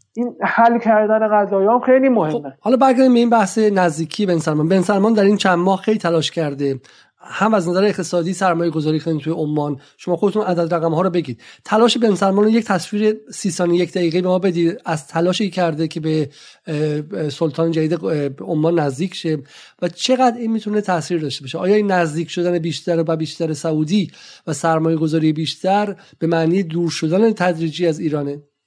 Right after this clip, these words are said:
Speaker 1: ببینید، وقتی که سلطان هیثم حاکم عمان شد، جای سلطان اومد، دو تا اتفاق افتاد. یه نفت ارزون شد، یه هم این که کرونا اومد.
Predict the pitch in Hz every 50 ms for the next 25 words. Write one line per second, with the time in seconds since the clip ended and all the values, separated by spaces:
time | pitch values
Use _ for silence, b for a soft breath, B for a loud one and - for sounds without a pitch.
0 | _ _ _ _ _ _ _ _ _ _ _ _ _ _ - 190 214 240 277 269
1 | 254 196 208 - 233 233 233 254 254 - 269 247 233 - 240 220 220 214 202 202
2 | 220 208 202 196 202 202 190 190 - 196 190 190 190 190 185 185 185 175 165 -
3 | 180 170 170 185 185 175 180 190 - - 190 180 175 180 170 - _ _ _ 185
4 | 180 185 202 214 208 - 240 233 233 247 247 247 247 208 - 208 196 196 185 170
5 | - _ - 160 151 190 220 220 220 226 220 B B B _ _ - 180 190 208
6 | 220 240 233 233 - - 247 240 226 202 175 180 196 185 160 - 196 180 180 175
7 | 175 175 175 _ _ _ _ _ _ _ - 196 208 220 226 240 240 240 240 240
8 | 226 - 254 247 233 226 233 247 226 208 202 180 175 180 175 160 147 147 139 127
9 | -